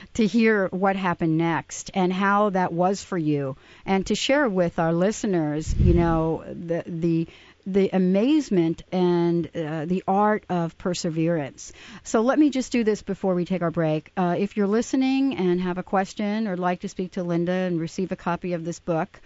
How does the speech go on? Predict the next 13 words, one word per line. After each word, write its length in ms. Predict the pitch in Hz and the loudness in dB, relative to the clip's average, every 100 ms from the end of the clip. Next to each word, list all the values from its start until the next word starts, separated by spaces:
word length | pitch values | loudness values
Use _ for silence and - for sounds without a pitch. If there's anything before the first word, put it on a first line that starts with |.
| - | -20
it's 80 | _ | _
an 80 | 185 | 0
amazing 420 | 185 190 180 175 | 2 2 0 -2
book, 320 | 156 151 156 - - - - | -2 -4 -6 -10 -20 -20 -6
please 260 | - 285 - | 0 0 0
call 280 | - 180 | -2 0
four 260 | 175 - 214 | 0 -2 -2
two 200 | - 240 | -2 -6
five, 440 | - 180 165 165 | -4 -2 0 -2
three 260 | - 185 185 | -6 -4 -4
seven 320 | 196 196 190 | -2 -4 -4
three, 320 | 180 175 170 | -6 -4 -4
five 220 | 170 190 | -4 -6